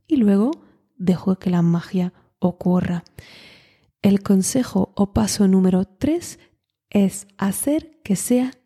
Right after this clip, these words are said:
divertido, hacer que sea agradable. Asocia esta acción a algo que amas, que sea una música, un lugar en el que quieres estar,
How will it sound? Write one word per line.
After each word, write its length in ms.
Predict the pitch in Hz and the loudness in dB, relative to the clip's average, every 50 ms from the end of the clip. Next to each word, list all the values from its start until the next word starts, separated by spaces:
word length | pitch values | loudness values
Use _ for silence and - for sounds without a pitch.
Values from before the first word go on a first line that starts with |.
| _ | _
divertido, 1000 | - 185 202 196 180 175 170 160 160 160 - _ _ - 202 196 175 165 160 160 - _ _ - - - - _ _ _ | -4 0 2 2 4 2 2 0 0 -4 -6 _ _ 2 4 4 4 2 0 -2 -8 _ _ -20 -20 -20 -20 _ _ _
hacer 460 | - 190 196 190 - - 247 254 254 | -2 -2 -2 -2 0 0 -2 -2 0
que 100 | - 240 | 0 -2
sea 320 | 202 - 220 220 233 - - _ _ | 0 2 0 0 0 -2 -4 _ _
agradable. 800 | 190 185 180 180 180 180 180 185 180 180 185 185 185 180 180 - _ | -2 0 0 0 0 0 0 0 2 2 2 2 2 0 0 -4 _
Asocia 760 | - 185 196 185 - - 220 202 196 - - 208 190 185 - _ | -4 -4 -4 -2 -2 0 0 0 0 0 -2 -4 -4 -4 -6 _
esta 420 | - 185 208 196 - - 262 254 254 | -2 -2 -2 -2 -2 -2 -2 -2 -2
acción 520 | 247 - - - 285 269 240 247 262 285 - - - _ _ _ _ _ _ _ _ _ | -4 -6 -2 0 2 2 4 2 0 -2 -4 -8 -20 _ _ _ _ _ _ _ _ _
a 440 | 208 208 233 277 - - - _ _ _ _ | 0 0 0 -2 -4 -10 -20 _ _ _ _
algo 480 | - 180 175 170 175 180 - 185 175 - | -2 0 0 0 0 0 0 -2 -2 -2
que 320 | - - - - _ _ _ | -4 -4 -4 -4 _ _ _
amas, 480 | 196 180 180 170 165 - - - - | 2 2 2 2 2 -2 -6 -12 -16
que 160 | - - 190 - | -12 -10 -10 -8
sea 240 | - - 180 170 | -6 -6 -4 0
una 240 | 170 175 175 175 170 | 0 2 0 2 2
música, 560 | 180 190 220 226 208 - - 190 - 185 180 - | 2 4 4 4 2 0 -4 -4 -4 -6 -6 -2
un 220 | - 185 180 180 | 0 2 2 4
lugar 240 | 180 185 196 208 214 | 4 2 2 2 2
en 100 | 214 208 | 2 2
el 120 | 202 196 | 0 0
que 140 | - 208 196 | -2 -4 -6
quieres 480 | 202 - 202 190 190 196 - - - - | -4 -4 -4 -2 -2 -4 -6 -8 -8 -8
estar, 480 | 196 - - - - 190 190 190 190 | -8 -8 -6 -6 -4 -4 -2 -4 -6